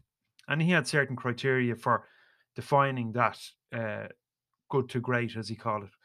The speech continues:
a good company to a great company. Uh, and he discovered that those eleven had these, the leaders of those companies had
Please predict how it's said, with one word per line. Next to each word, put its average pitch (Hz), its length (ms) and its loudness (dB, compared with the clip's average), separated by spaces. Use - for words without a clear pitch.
a 123 120 -12
good 143 220 0
company 120 340 -4
to 113 160 -6
a 104 40 -6
great 120 260 0
company. 101 380 -14
Uh, 127 40 -2
and 131 240 -2
he 147 60 0
discovered 131 560 2
that 127 260 2
those 143 240 4
eleven 123 380 2
had 117 300 -2
these, 113 460 -6
the 123 80 -2
leaders 147 360 4
of 120 120 -4
those 120 200 0
companies 120 420 -6
had 127 440 2